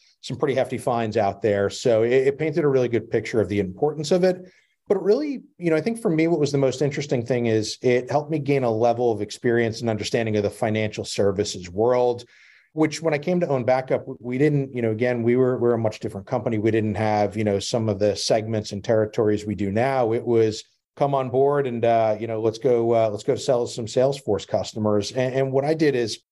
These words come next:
I had a bit of a focus on the, the financial services world. It was a space that I understood. I kind of got it. So I really doubled down on, uh, you know, my knowledge of that space and used it to, to drive a lot of the early business.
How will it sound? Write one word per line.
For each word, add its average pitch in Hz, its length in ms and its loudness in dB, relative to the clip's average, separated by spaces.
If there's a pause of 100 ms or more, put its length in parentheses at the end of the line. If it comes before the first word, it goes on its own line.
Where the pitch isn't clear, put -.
(140)
I 165 60 2
had 220 100 2
a 143 100 -8
bit 160 60 2
of 143 60 0
a 123 80 2
focus - 500 0
on 110 220 2
the, 110 120 2
the 120 100 -2
financial 107 460 -4
services 92 560 -4
world. 92 300 0
It 110 80 0
was 113 120 -2
a 113 40 -2
space 113 360 -2
that 113 100 2
I 110 80 2
understood. 117 580 0
I 101 80 0
kind 104 200 -6
of 95 120 -8
got 110 280 0
it. 139 180 0 (360)
So - 140 0
I 135 40 4
really 147 260 2
doubled 113 440 -2
down 113 320 0
on, 104 320 0
uh, 101 240 2
you 113 80 -2
know, 107 160 2
my 101 120 -2
knowledge 104 420 0
of 95 100 -6
that 104 200 0
space 117 420 0
and 107 100 -4
used 110 260 2
it 101 160 0
to, 107 160 0
to 107 120 -6
drive 117 280 2
a 107 40 -4
lot 104 180 0
of 101 60 -2
the 101 120 -2
early 101 220 0
business. 110 600 -2